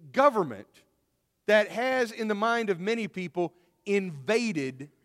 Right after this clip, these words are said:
their land. They're working for a group of people who have taken over their cities. They're traitors.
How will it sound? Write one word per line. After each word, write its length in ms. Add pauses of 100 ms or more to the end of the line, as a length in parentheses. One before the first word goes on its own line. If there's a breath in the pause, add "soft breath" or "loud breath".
(160)
their 340
land. 460 (1800)
They're 220
working 500
for 360
a 100
group 380
of 200
people 540 (400)
who 160
have 240
taken 500
over 440 (1300)
their 160
cities. 840 (1600)
They're 100
traitors. 760